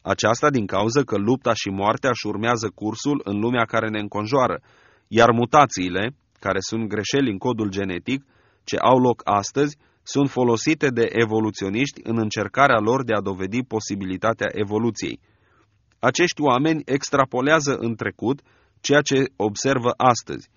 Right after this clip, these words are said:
și deduc că aceste procese transpuse pe durata milioane de ani formează baza evoluției. Creștinii care acceptă teoria evoluției trebuie să accepte că evoluția continuă și astăzi, în toate domeniile,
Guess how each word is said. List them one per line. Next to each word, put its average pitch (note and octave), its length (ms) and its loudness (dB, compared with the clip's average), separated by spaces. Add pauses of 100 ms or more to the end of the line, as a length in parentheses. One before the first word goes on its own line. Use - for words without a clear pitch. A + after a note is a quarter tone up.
(300)
și - 180 -4
deduc C3 480 2
că B2 200 -2
aceste C3+ 440 0
procese A#2 480 0
transpuse A2+ 640 -4
pe G#2+ 160 -4
durata G#2+ 420 0
milioane G#2 500 -2
de F2+ 180 -6
ani A#2+ 320 -2 (340)
formează A#2 640 0
baza A2 340 4
evoluției. G#2 640 -2 (600)
Creștinii B2 580 0
care A2 240 0
acceptă A#2 400 -2
teoria G#2 440 0
evoluției G2 680 -2 (320)
trebuie C#3 340 4
să A#2+ 120 0
accepte C#3 460 0
că A#2 200 -2
evoluția A2+ 640 2
continuă A#2+ 440 -2
și A2 220 -4
astăzi, A2+ 560 0
în G#2 140 -4
toate B2+ 320 4
domeniile, G#2+ 680 0